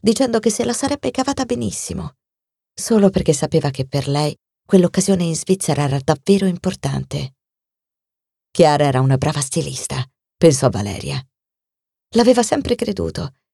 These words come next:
anche se forse in passato non gliel'aveva ripetuto abbastanza. Indossò la vestaglia che la figlia gli aveva regalato prima di partire.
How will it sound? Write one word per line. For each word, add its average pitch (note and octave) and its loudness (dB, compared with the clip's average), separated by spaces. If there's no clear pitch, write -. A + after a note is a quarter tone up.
anche A3 -4
se G3+ -4
forse F#3 0
in C#3 -4
passato D3 -4
non G#3 6
gliel'aveva F3 8
ripetuto C#3+ 2
abbastanza. C3+ -4
Indossò G3 6
la E3+ 6
vestaglia D3+ 4
che C3+ 2
la B2 2
figlia C#3 4
gli B2+ 4
aveva B2 0
regalato C3 0
prima C#3 -4
di C3+ -6
partire. C3+ -8